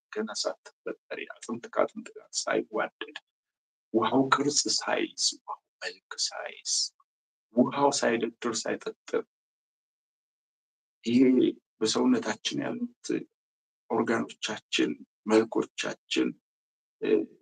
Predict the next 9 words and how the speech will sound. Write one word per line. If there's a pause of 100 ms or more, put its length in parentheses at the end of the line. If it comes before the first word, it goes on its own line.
(140)
የሰውነት
አካሎቻችን (320)
ቦታ
ቦታቸውን
ሳይዙ (1200)
ሳንኖር
በፊት
የሚያውቀን
እግዚአብሔር